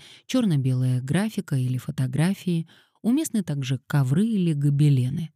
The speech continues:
но все должно быть дозировано.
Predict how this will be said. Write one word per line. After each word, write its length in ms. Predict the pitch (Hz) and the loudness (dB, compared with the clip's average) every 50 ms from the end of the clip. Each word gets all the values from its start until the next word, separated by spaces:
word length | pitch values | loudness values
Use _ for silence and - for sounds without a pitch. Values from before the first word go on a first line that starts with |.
| _ | _
но 400 | - 147 143 139 135 135 165 - - | 0 2 2 2 2 0 -4 -6 -12
все 440 | - - - - - 143 160 202 240 - _ - | -14 -12 -10 -4 -2 -2 0 -2 -2 -6 _ -6
должно 480 | 175 170 175 156 135 120 135 131 127 127 | -2 0 0 0 0 0 0 0 0 0
быть 180 | 120 135 131 | -2 -2 -2
дозировано. 680 | 143 156 156 147 139 143 156 - 180 160 156 135 - - | -2 0 0 0 -2 -4 -6 -8 -8 -10 -12 -12 -14 -16